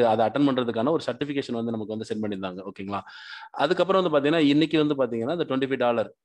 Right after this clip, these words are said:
ஆஹ், கிரெடிட் அப்படின்றது நமக்கு வந்து சென்ட் பண்ணியிருக்கிறாங்க. இங்க பாத்தீங்கன்னா உங்களுக்கு தெரியும், ஏ டபிள்யூ எஸ் Awesome Day ஆன்லைன் கான்ஃபரன்ஸை நம்ம வந்து இது பண்ணி ஃபீட்பேக், அதாவது நம்ம அட்டெண்ட் பண்றது மட்டும் கிடையாது, ஃபைனலா அதுல இருக்கக்கூடிய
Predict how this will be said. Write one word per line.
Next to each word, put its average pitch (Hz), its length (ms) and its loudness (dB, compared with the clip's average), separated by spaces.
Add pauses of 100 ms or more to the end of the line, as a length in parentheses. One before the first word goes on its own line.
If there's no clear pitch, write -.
(120)
ஆஹ், 113 320 -2
கிரெடிட் 131 320 -4
அப்படின்றது 110 360 -6
நமக்கு 117 240 -4
வந்து 110 160 -6
சென்ட் 110 200 -6
பண்ணியிருக்கிறாங்க. 92 440 -8 (380)
இங்க 120 140 2
பாத்தீங்கன்னா 117 360 2
உங்களுக்கு 107 220 -2
தெரியும், 127 200 -6
ஏ 143 100 0
டபிள்யூ 123 240 0
எஸ் 117 80 -6
Awesome 113 360 -2
Day 101 200 -2
ஆன்லைன் 117 320 0
கான்ஃபரன்ஸை 104 580 -4 (400)
நம்ம 113 160 0 (160)
வந்து 107 260 0 (120)
இது 110 180 -4
பண்ணி 110 200 -4
ஃபீட்பேக், 120 380 -2
அதாவது 120 300 2
நம்ம 127 160 2
அட்டெண்ட் 147 240 2
பண்றது 143 200 2
மட்டும் 139 200 -2
கிடையாது, 120 280 -2
ஃபைனலா 139 380 0
அதுல 135 120 2
இருக்கக்கூடிய 127 360 -2